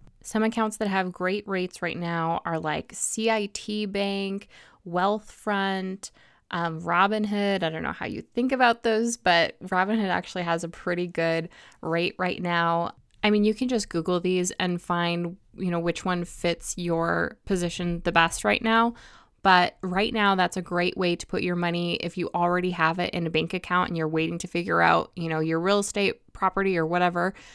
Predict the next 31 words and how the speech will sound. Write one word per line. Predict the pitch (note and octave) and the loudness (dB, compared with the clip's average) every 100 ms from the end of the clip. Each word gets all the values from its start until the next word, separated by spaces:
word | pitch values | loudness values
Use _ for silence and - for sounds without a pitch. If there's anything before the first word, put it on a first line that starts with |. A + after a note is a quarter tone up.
| - _ _ | -20 _ _
That's | F3 E3+ G#3 | 0 0 -2
a | |
great | F3+ F3+ E3+ F#3 | -2 0 0 0
way | E3+ E3 | 0 0
to | E3 - F3+ E3+ - | -2 -4 0 -2 -2
at | F3+ F#3 | -4 -4
least | G3+ A3+ - | -2 -2 -2
be | - A3 | 0 2
making | F#3+ F3+ F3 E3+ | 0 -2 -4 -2
money | D#3+ E3+ G3+ G#3 - - _ - | -2 -2 -2 -4 -10 -20 _ -4
instead | F#3 F3 F#3 F3+ | -2 -2 0 2
of | F#3+ F3+ F#3 | 2 0 -6
your | F3 F3+ F3 F3 | -4 0 0 0
money | E3+ E3+ E3 | 0 -2 0
just | E3+ - | -2 -2
sitting | F#3 E3+ E3 | -4 -4 -4
in | E3 | -4
your | E3 - | -6 -2
own | G#3+ G#3 | 0 2
bank | F3 E3+ | 2 0
account, | F3 D#3+ D#3+ | -2 0 2
which | E3 | 0
is | E3+ | -4
probably | - E3+ F3+ F3+ | -2 0 0 0
making | E3+ E3+ E3+ E3 E3 - - - - | -2 -2 -2 -2 -4 -8 -20 -20 -12
less | E3+ E3+ E3 - | -2 0 0 0
than | F3 E3 | -2 0
one | D#3+ D#3+ | 0 0
percent, | - D#3 - A#3 A3 E3+ E3+ - | -2 -2 2 6 8 8 4 2
probably, | E3+ E3+ E3+ E3 | 2 2 2 0
like, | D#3+ - - | 2 2 0